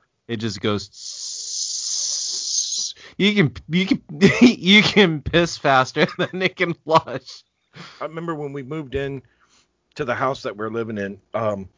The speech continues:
Speaker 2: the previous tenant or the landlord, one of the two, had done that to one of the toilets. They put one of those economy,
Speaker 1: Oh, God.
Speaker 2: uh, flush mechanisms in the,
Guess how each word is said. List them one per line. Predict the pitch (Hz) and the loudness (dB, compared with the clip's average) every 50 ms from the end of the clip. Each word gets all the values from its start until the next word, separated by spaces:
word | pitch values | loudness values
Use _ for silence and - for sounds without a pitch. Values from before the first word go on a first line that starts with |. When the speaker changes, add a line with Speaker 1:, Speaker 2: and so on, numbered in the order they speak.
| _ - - - - - _ _ _ _ _ _ _ _ _ _ _ _ _ _ _ _ _ - - - | _ -20 -20 -20 -20 -20 _ _ _ _ _ _ _ _ _ _ _ _ _ _ _ _ _ -20 -20 -14
Speaker 2:
the | 147 131 135 127 117 113 110 | -8 -6 -4 -4 -4 -4 -6
previous | - - - 160 165 143 139 131 123 117 - - - - - _ _ _ _ | -6 -4 -2 0 0 4 6 6 6 6 2 -4 -12 -16 -18 _ _ _ _
tenant | - 156 151 139 117 107 - _ _ _ _ _ _ _ _ _ _ _ _ _ _ _ - | -2 0 0 0 0 -2 -4 _ _ _ _ _ _ _ _ _ _ _ _ _ _ _ -4
or | 131 120 110 104 104 104 | 0 0 2 2 0 0
the | 90 104 101 98 | 0 -2 0 2
landlord, | 120 151 156 156 143 120 101 95 92 92 90 - _ _ | 4 4 4 4 2 0 0 -2 -4 -4 -8 -12 _ _
one | 120 131 156 156 | 0 2 2 4
of | 147 110 | 2 0
the | 101 | -4
two, | 98 - 110 104 95 110 - - - - - - - - - _ _ _ _ _ _ _ | -8 -6 -4 -2 -2 -2 -4 -8 -18 -20 -20 -20 -20 -20 -20 _ _ _ _ _ _ _
had | - 185 160 147 | 2 2 2 4
done | 131 170 175 175 165 | 6 6 6 6 6
that | 147 131 - | 2 0 -2
to | - 131 | -4 -6
one | 131 123 123 | -6 -6 -6
of | 117 | -6
the | 110 110 | -6 -6
toilets. | - - 143 139 123 113 104 - - | -2 0 2 2 2 0 -2 -4 -4
They | 110 104 98 | -4 -4 -4
put | - - - - - | -4 -6 -8 -6 -6
one | 127 131 123 | -6 -6 -4
of | 120 110 | -4 -4
those | 107 110 107 104 - - _ _ _ _ _ _ _ _ _ _ _ - | -4 -4 -4 -4 -6 -8 _ _ _ _ _ _ _ _ _ _ _ -18
economy, | 139 127 - - - 139 131 127 120 113 110 104 98 87 - - - - - - - - - 139 | -10 -6 -4 -2 0 0 0 0 0 0 0 -2 -2 -4 -8 -12 -18 -20 -20 -20 -20 -20 -12 -10
Speaker 1:
Oh, | 143 143 107 | -8 -8 -8
God. | 87 87 90 87 107 110 107 104 98 95 | -8 -6 -4 0 0 2 4 4 2 2
Speaker 2:
uh, | 90 - _ _ _ _ _ _ _ _ _ | 0 -4 _ _ _ _ _ _ _ _ _
flush | _ - 175 190 170 151 - - - - - _ _ _ _ _ _ _ _ _ _ _ _ _ _ 147 | _ 4 6 6 6 6 2 -2 -8 -10 -14 _ _ _ _ _ _ _ _ _ _ _ _ _ _ -4
mechanisms | 147 139 143 135 - 139 143 139 123 131 127 120 113 107 - - | 0 0 0 0 0 0 0 0 2 0 -2 -2 -4 -4 -4 -2
in | 151 156 151 | 0 0 2
the, | 131 120 113 110 110 | 2 2 2 0 -2